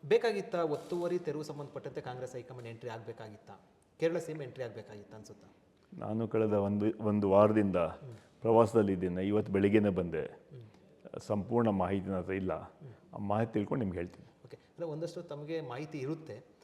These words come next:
Speaker 1: ಆ, ಕೇರಳ ಸಿ ಎಂ ಫಸ್ಟು ಏ-, ಫೋನ್
Speaker 2: ಯಾರೇ
Speaker 1: ಮಾಡಿ
Speaker 2: ಇಲ್ಲಿ
Speaker 1: ಹ್ಮ್.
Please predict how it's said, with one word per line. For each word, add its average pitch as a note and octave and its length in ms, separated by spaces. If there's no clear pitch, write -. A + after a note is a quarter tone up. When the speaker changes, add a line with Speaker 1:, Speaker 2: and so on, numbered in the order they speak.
Speaker 1:
ಆ, C#3+ 120
ಕೇರಳ D3 300
ಸಿ D3 160
ಎಂ C3+ 100
ಫಸ್ಟು A#2+ 400
ಏ-, A2+ 100
ಫೋನ್ - 180
Speaker 2:
ಯಾರೇ G2+ 220
Speaker 1:
ಮಾಡಿ C3 200
Speaker 2:
ಇಲ್ಲಿ A#2 420
Speaker 1:
ಹ್ಮ್. A#2 120